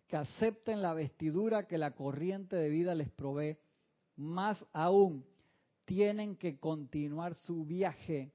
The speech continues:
a través del mundo de la forma vestidos con tal vestimenta. Y si la misma es una de imperfección,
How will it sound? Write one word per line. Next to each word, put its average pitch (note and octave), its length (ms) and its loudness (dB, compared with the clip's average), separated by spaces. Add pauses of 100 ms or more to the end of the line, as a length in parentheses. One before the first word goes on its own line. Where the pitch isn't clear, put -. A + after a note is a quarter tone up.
(480)
a E3+ 160 0
través E3 320 0
del F3+ 140 -2
mundo G3 300 0
de E3+ 60 2
la D3 120 0
forma G3 420 -2
vestidos A3 680 -2
con D3 220 -8
tal F3 200 -2
vestimenta. C#3+ 760 -6 (760)
Y D3+ 100 -2
si - 160 -2
la D#3+ 160 4
misma G3+ 420 -2
es - 160 -4
una G#3 320 0
de F#3+ 120 0
imperfección, F3+ 920 -4